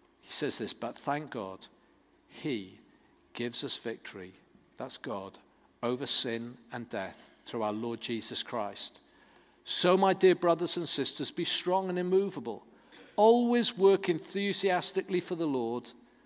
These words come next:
for you know that nothing you do for the Lord is ever useless." What you do for God in these days,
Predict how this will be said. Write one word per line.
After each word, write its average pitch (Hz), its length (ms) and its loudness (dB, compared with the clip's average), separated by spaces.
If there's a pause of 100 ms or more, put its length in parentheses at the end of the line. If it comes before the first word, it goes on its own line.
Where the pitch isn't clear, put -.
(280)
for 143 160 -2
you 139 160 0
know 135 240 0
that 117 140 -8
nothing 131 480 -6
you 160 100 -2
do 117 240 -4
for - 140 -14
the 123 100 -8
Lord 107 300 -8
is - 200 -8
ever 113 220 -8
useless." - 720 -12 (1120)
What 226 180 4
you 220 240 0
do 220 220 0
for 190 160 0
God 165 320 0
in 147 140 -4
these 151 220 -2
days, 127 520 -8